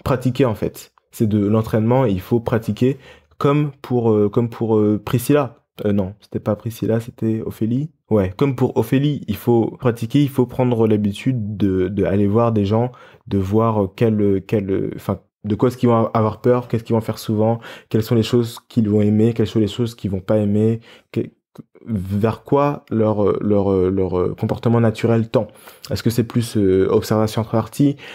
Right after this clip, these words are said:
Est-ce que c'est plus décision extravertie, et cetera ? Donc voilà, il faut connaître déjà tout ça. Qu'est-ce que c'est ? F E, T E, O I N I, euh, N E S E,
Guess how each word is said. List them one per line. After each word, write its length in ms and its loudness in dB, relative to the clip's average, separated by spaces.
Est-ce 80 -16
que 80 -2
c'est 140 0
plus 240 0
décision 400 2
extravertie, 580 -2
et 80 2
cetera ? 460 -2
Donc 100 0
voilà, 160 4
il 80 2
faut 140 -2
connaître 400 0
déjà 220 2
tout 120 -14
ça. 200 0
Qu'est-ce 160 -2
que 100 -4
c'est ? 320 0
F 160 -8
E, 100 2
T 240 0
E, 360 0
O 160 0
I 200 2
N 220 4
I, 380 0
euh, 520 2
N 200 0
E 160 4
S 200 -2
E, 200 2